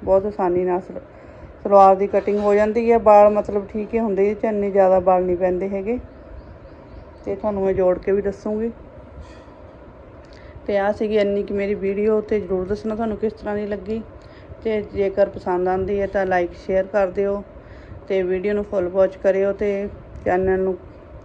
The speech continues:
ਤੇ ਚੈਨਲ ਨੂੰ ਕਰ ਦਿਓ ਸਬਸਕ੍ਰਾਈਬ। ਆਹ ਦੇਖੋ ਜੀ, ਸਲਵਾਰ ਆਪਣੀ ਬਣ ਕੇ ਤਿਆਰ ਹੈ। ਇਸ ਤਰ੍ਹਾਂ ਕਰਕੇ ਆਹ ਦੇਖੋ, ਇਹਦਾ ਪਹੁੰਚਿਆਂ ਤੇ ਜਿਹੜਾ ਡਿਜ਼ਾਈਨ ਆ ਗਿਆ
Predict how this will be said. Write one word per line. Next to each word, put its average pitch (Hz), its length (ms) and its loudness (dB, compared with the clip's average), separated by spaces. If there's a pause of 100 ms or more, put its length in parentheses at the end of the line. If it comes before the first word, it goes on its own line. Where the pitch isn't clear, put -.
(100)
ਤੇ 202 80 -6
ਚੈਨਲ 202 360 2
ਨੂੰ 208 100 -2
ਕਰ 196 160 2
ਦਿਓ 185 160 -4
ਸਬਸਕ੍ਰਾਈਬ। 208 640 -4 (3250)
ਆਹ 247 140 6
ਦੇਖੋ 240 240 -2
ਜੀ, 247 120 -4
ਸਲਵਾਰ 220 360 8
ਆਪਣੀ 214 220 0
ਬਣ 208 240 2
ਕੇ 208 160 0
ਤਿਆਰ 196 360 4
ਹੈ। 254 100 2 (1800)
ਇਸ 202 60 -4
ਤਰ੍ਹਾਂ 220 240 -4
ਕਰਕੇ 208 400 0 (380)
ਆਹ 214 120 -2
ਦੇਖੋ, 208 320 -6
ਇਹਦਾ 226 180 0 (920)
ਪਹੁੰਚਿਆਂ 220 380 2
ਤੇ 233 100 0
ਜਿਹੜਾ 226 280 0
ਡਿਜ਼ਾਈਨ 202 420 0
ਆ 196 160 4
ਗਿਆ 233 200 -2